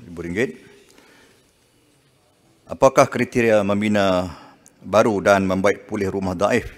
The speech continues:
yang dilakukan oleh, eh, pihak keda dan berapakah had minima bantuan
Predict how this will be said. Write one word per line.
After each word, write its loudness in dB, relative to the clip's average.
yang -2
dilakukan -2
oleh, -4
eh, -6
pihak -6
keda -6
dan -2
berapakah 0
had 0
minima 0
bantuan 0